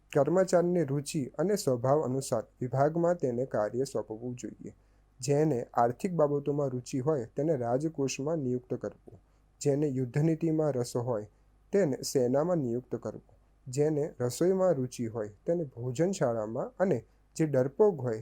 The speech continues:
તેને રાણીવાસમાં નિયુક્ત કરવું જોઈએ. આવી રીતે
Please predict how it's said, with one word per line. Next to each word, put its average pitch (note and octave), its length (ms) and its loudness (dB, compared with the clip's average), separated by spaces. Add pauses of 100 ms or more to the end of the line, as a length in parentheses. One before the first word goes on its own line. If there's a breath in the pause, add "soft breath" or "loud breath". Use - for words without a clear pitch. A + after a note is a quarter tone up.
તેને E3 400 0
રાણીવાસમાં C3 800 0
નિયુક્ત A#2 440 -4
કરવું A2+ 460 -4
જોઈએ. A2 440 -12 (580)
આવી F#3+ 260 4
રીતે A#2 280 -8